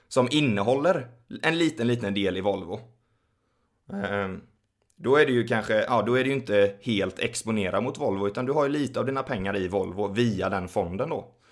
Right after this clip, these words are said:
Skulle du istället investera tjugotusen direkt i Volvo och bara ha Volvo, så om någonting bra händer med Volvo och Volvo går upp jättemycket i procent då på marknaden,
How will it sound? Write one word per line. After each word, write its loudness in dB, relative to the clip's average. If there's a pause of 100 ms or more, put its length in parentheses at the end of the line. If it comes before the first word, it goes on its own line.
(420)
Skulle 0
du 2
istället 4
investera 2
tjugotusen 0
direkt 0
i 2
Volvo -2
och -2
bara 6
ha 6
Volvo, -4 (580)
så -2
om 2
någonting 2
bra 6
händer 2
med 0
Volvo 0 (120)
och -4
Volvo 2
går 2
upp -2
jättemycket -2
i -2
procent -4
då -4
på -10
marknaden, -4